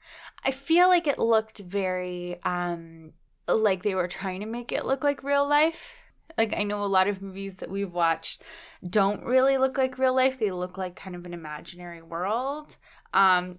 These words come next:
this very much looked like real life, and, like, a, like, their apartment looked very much like an apartment that you could walk into in our building.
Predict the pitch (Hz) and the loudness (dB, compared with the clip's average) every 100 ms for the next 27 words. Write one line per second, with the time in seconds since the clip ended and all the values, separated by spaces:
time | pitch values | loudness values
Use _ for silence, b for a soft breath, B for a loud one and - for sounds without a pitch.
0 | - 185 247 277 269 - 190 190 190 190 | -12 2 6 6 4 -6 -10 -4 0 2
1 | 190 180 180 175 - - 190 170 - - | 2 2 2 0 -2 -6 0 0 0 -8
2 | - - - - 202 202 180 190 190 180 | -10 -10 -14 -10 0 0 0 2 4 6
3 | 175 175 175 - 185 185 185 175 165 160 | 4 4 -2 -2 -2 -2 -4 -2 0 0
4 | 170 B B B 202 196 196 175 - 180 | -2 B B B -4 2 4 4 0 -6
5 | - 262 277 - 262 254 240 226 - - | -2 2 2 2 -2 -2 -4 -6 -10 -8
6 | - 208 202 - - - 190 180 180 226 | -8 2 2 2 -2 -10 -8 -10 0 4
7 | 226 226 208 196 180 - - - - - | 4 4 2 0 0 -2 -6 -6 -6 -10
8 | - _ _ _ 220 202 196 185 175 214 | -16 _ _ _ 0 2 2 0 -4 -2
9 | 196 190 185 180 180 180 185 175 185 170 | -2 -2 -4 -6 -6 0 0 0 -6 -10
10 | - 165 156 156 151 123 - - | -10 -10 -8 -6 -6 -8 -10 -16